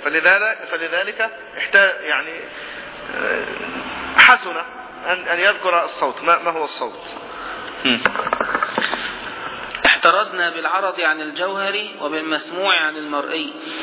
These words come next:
Speaker 2: إذ الشيء إما جوهر وإما عرض، والعرض إما مسموع كالصوت وإما مرئي كالضوء والظلام وإما مشموم كالرائحة ونحو ذلك.
Speaker 1: ولو قال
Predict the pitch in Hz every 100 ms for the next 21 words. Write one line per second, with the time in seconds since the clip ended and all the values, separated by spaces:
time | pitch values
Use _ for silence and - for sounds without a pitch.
0 | - - - 208 190 170 202 196 202 180
1 | 185 190 180 165 185 196 180 160 160 156
2 | 170 170 156 156 151 117 - 139 143 180
3 | 185 175 170 175 175 165 156 - 180 196
4 | 175 156 147 - 185 196 196 208 202 165
5 | 170 175 156 156 147 175 180 170 165 147
6 | 147 190 175 160 143 139 156 180 196 202
7 | 214 - - - 147 170 233 220 190 175
8 | - 190 208 185 170 160 151 156 156 196
9 | 190 170 175 170 160 170 165 151 131 110
10 | - - - 247 240 240